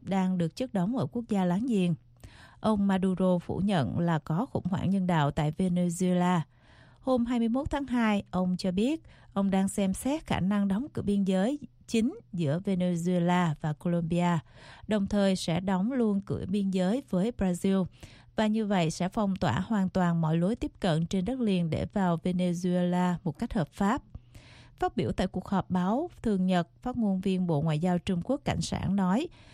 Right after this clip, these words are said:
chính phủ Venezuela đã giữ bình tĩnh và kiềm chế, ngăn chặn hiệu quả các cuộc đụng độ quy mô lớn. Reuters dẫn lời ông Cảnh Sảng nói,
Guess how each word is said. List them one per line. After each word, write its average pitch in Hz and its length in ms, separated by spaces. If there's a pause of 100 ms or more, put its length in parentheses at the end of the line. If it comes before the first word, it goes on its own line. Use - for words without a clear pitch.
(240)
chính 320 200
phủ 160 200
Venezuela 208 920 (240)
đã 170 300
giữ 190 360
bình 214 200
tĩnh - 420
và 190 160
kiềm 170 260
chế, 202 340 (360)
ngăn 226 220
chặn 170 240
hiệu 165 220
quả 139 320
các 277 180
cuộc 185 240
đụng 160 220
độ 151 220
quy 175 220
mô 175 160
lớn. 170 300 (800)
Reuters 180 360
dẫn 175 260
lời 220 200
ông 185 160
Cảnh - 160
Sảng 180 300
nói, 185 260